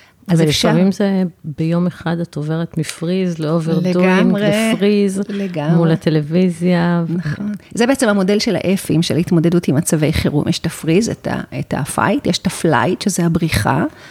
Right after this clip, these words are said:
Speaker 1: שאנחנו נראה, אנש-, זה האסקפיזם שאנחנו רואים, ואני עושה פעולות, אבל זה לא שאני בפריז, אני עושה דברים, אבל הם לא קשורים לסיטואציה. ויש את הפון, שזה ה-, הרציינים, זאת אומרת שאני, אני עושה את מה שמבקשים ממני, בלי שום קשר למה שבאמת אני צריכה,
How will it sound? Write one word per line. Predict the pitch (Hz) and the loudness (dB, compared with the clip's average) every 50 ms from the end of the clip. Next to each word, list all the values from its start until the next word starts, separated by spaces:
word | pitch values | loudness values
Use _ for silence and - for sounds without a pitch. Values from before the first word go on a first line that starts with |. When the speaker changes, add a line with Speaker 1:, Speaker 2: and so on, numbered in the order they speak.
| - - - - - - - | -20 -20 -20 -20 -20 -16 -6
Speaker 1:
שאנחנו | - 180 - 202 185 | -2 -2 2 2 2
נראה, | 175 175 170 160 180 | 4 4 4 4 2
אנש-, | 165 147 - - - | 2 0 -2 -4 -4
זה | - 170 151 | -2 -2 -2
האסקפיזם | 156 - - - - _ 214 220 226 220 208 | -2 -2 -4 -8 -6 _ 0 0 2 2 2
שאנחנו | 196 - 175 175 190 170 - 190 170 170 | 2 2 2 2 0 0 0 -2 -2 0
רואים, | 175 170 147 165 175 160 160 160 143 | 0 -2 -2 -2 -2 -2 -2 -2 -4
ואני | 170 - - - - - 165 | -4 -6 -6 -8 -4 -4 -2
עושה | 180 - - - - 381 - | -2 0 0 -2 -2 -2 0
פעולות, | - 427 359 233 185 156 139 143 - - | 0 2 4 4 4 4 2 2 0 -2
אבל | - 185 180 185 170 151 - - - - - - | -4 -2 0 0 0 0 -2 -6 -12 -20 -12 -8
זה | - | -6
לא | - | -2
שאני | - 285 269 262 | 0 2 2 2
בפריז, | 226 233 - - 185 185 170 160 185 190 156 | 2 0 -2 0 0 2 4 4 2 2 0
אני | 147 160 160 | -2 -2 -2
עושה | 151 - - - 117 | -2 -2 -2 -2 -2
דברים, | 151 - 165 147 233 277 330 - - | -2 -2 -4 -2 0 0 0 0 0
אבל | 180 185 185 | 0 2 2
הם | 185 185 | 2 2
לא | 190 | 0
קשורים | 220 - - - 233 202 190 202 170 156 151 165 - | 0 -2 -2 -2 0 2 2 2 2 2 0 -2 -4
לסיטואציה. | - 175 - - 175 - - - - 160 - - - 302 - - - - - - - - - - - - - | -6 -4 -2 -2 -2 -2 -2 -2 -2 -2 -2 -4 -4 -4 -6 -8 -14 -20 -20 -20 -20 -20 -20 -20 -14 -4 -2
ויש | 196 226 - | 0 0 2
את | 285 - | 0 0
הפון, | 262 - - - 254 226 202 180 | -2 -2 0 0 2 2 2 2
שזה | - 151 156 170 170 165 | 2 0 -2 0 0 0
ה-, | 160 147 147 - - | 0 0 -2 -2 -2
הרציינים, | - 170 170 170 - - 185 185 220 208 165 | -2 -2 -2 -2 0 0 2 2 2 2 2
זאת | 151 - | 0 -2
אומרת | 170 170 - | -4 -2 0
שאני, | 196 180 190 - | 0 -2 -2 0
אני | - 190 196 | 0 2 2
עושה | 190 190 - 269 | 2 2 2 2
את | 269 - | 2 2
מה | 262 247 | 0 0
שמבקשים | 226 262 254 214 208 - - - 269 254 | 2 2 0 0 0 0 0 2 2 4
ממני, | 269 277 220 202 202 208 196 | 4 4 4 4 4 4 2
בלי | 185 196 226 | 2 0 0
שום | - - 208 220 | 2 0 0 0
קשר | - 202 196 - 208 180 180 | 0 0 0 0 0 0 0
למה | 180 175 165 185 | 0 0 0 0
שבאמת | - - 175 165 156 160 170 170 170 214 | 0 -2 -2 -2 0 0 0 0 0 0
אני | 180 165 | 0 0
צריכה, | 170 - - 139 - - 156 175 202 208 208 | 0 -2 -4 -4 -2 -2 0 2 2 2 2